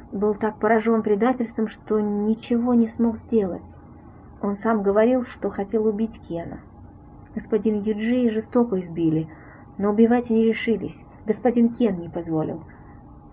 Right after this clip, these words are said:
А ту женщину забрали. Когда мой брат оправился от ран, которые нанесли ему слуги из весёлого дома, он попытался узнать о судьбе любимой.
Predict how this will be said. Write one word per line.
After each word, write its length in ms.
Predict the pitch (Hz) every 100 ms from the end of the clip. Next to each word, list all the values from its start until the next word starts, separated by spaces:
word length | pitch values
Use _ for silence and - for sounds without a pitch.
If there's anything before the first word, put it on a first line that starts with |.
| - -
А 120 | -
ту 120 | 185 208
женщину 400 | 254 294 - 254
забрали. 500 | 233 214 190 156 139 - - - - - - - - - - - -
Когда 300 | - 196 220
мой 140 | 214 208
брат 300 | 214 214 214 - - -
оправился 600 | - - 220 214 202 -
от 120 | 214 247
ран, 280 | 285 269 233
которые 360 | 190 185 185
нанесли 440 | 185 196 196 208 190
ему 180 | 185
слуги 400 | 190 226 202 165
из 100 | 170
весёлого 520 | 170 180 196 180 180 190
дома, 420 | 175 170 170 160 - - - - - - - - - -
он 120 | 214
попытался 600 | 247 277 277 269 254 190
узнать 360 | 180 180 175 170
о 20 |
судьбе 320 | 180 180 180 175
любимой. 540 | 165 160 156 160 160